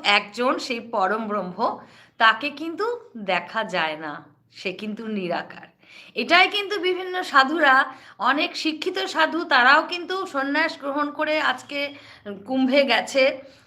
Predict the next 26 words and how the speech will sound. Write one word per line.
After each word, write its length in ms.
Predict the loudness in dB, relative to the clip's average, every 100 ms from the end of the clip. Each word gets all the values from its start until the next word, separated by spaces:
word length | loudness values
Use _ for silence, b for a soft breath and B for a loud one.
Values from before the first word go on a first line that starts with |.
| B B -10
এবং 340 | -2 2 2 2
যে 140 | 2
কথা 260 | 2 2 2
আমাদের 360 | 4 2 0 -2
ঠাকুর 380 | 2 2 2 -4
শ্রী 200 | -4 -6
শ্রী 240 | -2 2
রামকৃষ্ণ 720 | 6 6 6 0 -8 -4 -4
বলে 300 | -2 0 0
গেছেন 460 | 2 0 -2 -6 -6 -12 b b b b b b -6
যে 380 | 2 2 2 -2 -8
ঈশ্বর 500 | -6 -2 4 6 4 0 -16 _ _ _ _ _ -8
হচ্ছে 300 | -8 -6 -8
সূক্ষ্মদেহী 1080 | -6 -10 -6 -4 0 0 0 -2 -2 -6 B B
পরম 300 | 4 4 4
ব্রহ্ম, 420 | 2 2 2 2 -2
তিনি 320 | -2 -2 -2
হলো 220 | -2 -2
নিরাকার, 720 | -2 0 4 4 2 -6 -6 -14 _
তার 160 | -4 -4 -4
কিন্তু 260 | -10 -8
কোনো 220 | -4 -4 -2
আকার 440 | -2 -2 0 2 2
নেই, 360 | -2 -8 -12 -20 b b b b b
ভীষণ 460 | -10 -6 0 0 0
সূক্ষ্ম, 720 | -6 -10 -6 0 0 0